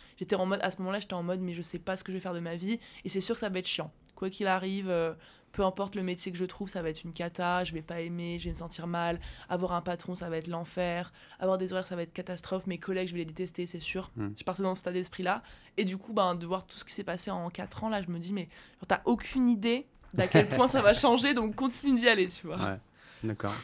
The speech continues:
Speaker 2: <laughs> intéressant. T'as des, euh, des livres à recommander, euh, de bien-être,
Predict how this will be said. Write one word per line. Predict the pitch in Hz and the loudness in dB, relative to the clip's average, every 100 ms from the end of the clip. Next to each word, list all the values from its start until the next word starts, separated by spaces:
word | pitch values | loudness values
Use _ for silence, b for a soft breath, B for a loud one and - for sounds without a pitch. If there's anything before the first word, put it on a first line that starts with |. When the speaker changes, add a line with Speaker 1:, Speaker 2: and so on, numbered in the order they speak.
| 196 | -6
Speaker 2:
<laughs> | - 123 | -6 -6
intéressant. | 107 107 104 - 110 B B B - | -4 -4 -6 -10 -14 B B B 4
T'as | 107 | 6
des, | 107 110 | 6 6
euh, | 104 101 101 | 6 4 2
des | 101 104 | 2 2
livres | 131 139 | 2 2
à | 110 | 0
recommander, | 101 - 104 101 104 113 | -2 -2 -2 0 0 0
euh, | 107 98 95 95 95 95 92 95 98 | -2 -2 -4 -4 -6 -6 -8 -8 -8
de | 98 | -8
bien-être, | 92 98 98 98 101 101 | -4 -2 0 2 0 -2